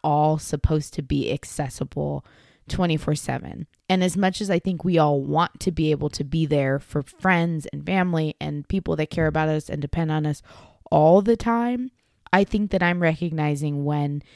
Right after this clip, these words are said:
I need to have healthy boundaries in terms of limiting that time. I think the funny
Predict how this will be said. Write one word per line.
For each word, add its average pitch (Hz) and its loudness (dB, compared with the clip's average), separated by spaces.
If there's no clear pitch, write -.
I 175 2
need 190 2
to 175 -2
have 147 -2
healthy 151 -2
boundaries 147 0
in 156 -4
terms 147 -4
of 147 -4
limiting 160 2
that 135 -8
time. - -14
I 226 6
think 302 -2
the 269 0
funny 185 -2